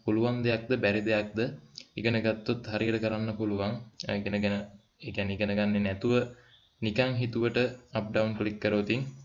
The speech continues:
ඔයාගේ ඇකවුන්ට් එකම නැති කරගන්න පුළුවන්. ඉතින් ඒක නිසා නිවැරදිව මුලින්ම ඔයගොල්ලෝ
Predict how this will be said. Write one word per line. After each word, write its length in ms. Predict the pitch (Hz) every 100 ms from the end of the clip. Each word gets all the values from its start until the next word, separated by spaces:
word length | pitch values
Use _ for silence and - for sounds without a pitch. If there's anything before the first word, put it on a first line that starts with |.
| -
ඔයාගේ 340 | - 104 104 104
ඇකවුන්ට් 460 | - - 107 107
එකම 180 | 107 107
නැති 220 | 104 104 104
කරගන්න 460 | 104 101 98 104
පුළුවන්. 300 | 113 95 87 - _ _ _ _ _ _ - _ _ _ _ _ _ _ - - _ _ _
ඉතින් 220 | 117 131 113
ඒක 100 | 120
නිසා 580 | 131 117 101 95 123 143
නිවැරදිව 600 | 107 113 117 120 117 113 117 117 -
මුලින්ම 440 | 110 104 127 127 101 92 104 -
ඔයගොල්ලෝ 320 | 101 104 104